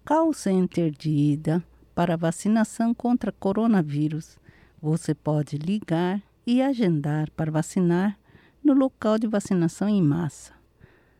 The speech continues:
E também orientamos para ir vacinar em locais menos congestionados. O telefone pode estar congestionado, dificultando a ligação, mas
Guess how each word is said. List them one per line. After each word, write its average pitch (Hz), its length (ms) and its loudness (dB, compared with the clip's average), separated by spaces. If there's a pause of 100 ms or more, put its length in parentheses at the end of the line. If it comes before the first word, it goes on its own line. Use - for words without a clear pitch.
(160)
E 262 80 -2
também 233 640 2
orientamos 240 800 4
para 147 320 -4 (400)
ir 202 180 4
vacinar 160 840 0 (540)
em 233 100 4
locais 190 680 -2 (100)
menos 156 520 2
congestionados. 196 1200 -2 (1200)
O 269 80 -2
telefone 208 840 0
pode 196 340 -2
estar 151 320 -4
congestionado, 151 1120 -2
dificultando 165 880 -2
a 175 60 0
ligação, 202 760 -4 (640)
mas 214 560 -2